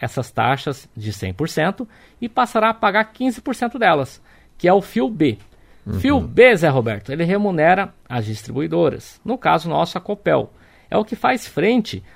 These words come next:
Speaker 1: a todo o custo, né, de logística e operação pra manter ela viva aí, né, e poder prestar o serviço aí pra sociedade aí como um todo.
Speaker 2: O Ney acompanhando a C B N aqui em Cascavel, Leandro lá em Toledo.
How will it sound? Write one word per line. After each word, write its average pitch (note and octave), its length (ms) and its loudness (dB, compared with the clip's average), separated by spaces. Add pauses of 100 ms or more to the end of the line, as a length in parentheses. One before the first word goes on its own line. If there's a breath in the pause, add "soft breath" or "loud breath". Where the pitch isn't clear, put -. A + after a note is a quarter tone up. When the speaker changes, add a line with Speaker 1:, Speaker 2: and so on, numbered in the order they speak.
Speaker 1:
a D3+ 120 -2
todo A3 320 -2
o - 40 -6
custo, A#3 500 -6
né, F#3 240 -2
de D3 140 -4
logística C#3 640 -2
e B2+ 60 0
operação B2 680 -2 (380 soft breath)
pra A#3+ 140 0
manter A#3+ 300 0
ela C4 180 2
viva F#3+ 400 -2
aí, F3+ 180 2
né, A3+ 360 0
e F3+ 80 -4
poder G#3 400 0 (200)
prestar - 420 0
o B3 80 0
serviço D#3+ 760 -2
aí C3+ 280 -2 (400 soft breath)
pra F3+ 140 0
sociedade E3 640 0
aí D#3 80 -2
como E3 240 -6
um F#3 40 -4
todo. - 220 -6 (920 soft breath)
Speaker 2:
O B2+ 60 4
Ney D3 220 8
acompanhando A#2 500 6
a G2+ 60 6
C G#2+ 140 2
B G2+ 180 6
N G2 100 4
aqui F#2+ 120 -4
em F#2+ 40 -6
Cascavel, G#2 460 2
Leandro G2+ 400 4
lá F#2+ 140 4
em F#2 60 0
Toledo. A#2+ 560 4